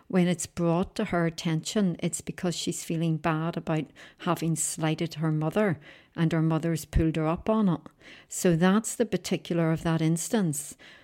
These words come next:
From there, she then starts pondering this feeling of shame and of its power to cripple a person and even a community to the point where no one wants to admit it exists.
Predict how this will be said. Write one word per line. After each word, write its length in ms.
From 280
there, 540
she 220
then 240
starts 400
pondering 720
this 200
feeling 400
of 140
shame 460
and 160
of 160
its 160
power 500
to 160
cripple 540
a 40
person 640
and 160
even 240
a 60
community 680
to 120
the 100
point 360
where 260
no 180
one 280
wants 300
to 140
admit 460
it 100
exists. 760